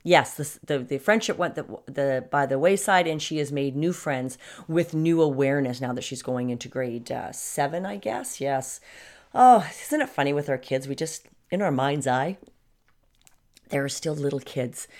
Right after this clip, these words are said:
I will always look at pictures. I will always look at her, but I will see the little girl that she was.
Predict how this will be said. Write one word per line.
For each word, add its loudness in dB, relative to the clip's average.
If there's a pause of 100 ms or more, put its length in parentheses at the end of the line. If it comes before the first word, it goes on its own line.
(180)
I 2
will 4
always 0
look -2
at -8
pictures. -4
I 0
will 0
always -2
look 0
at -4
her, 0 (260)
but -2
I 4
will 0
see -4
the 2
little 0
girl -2
that -8
she -6
was. -10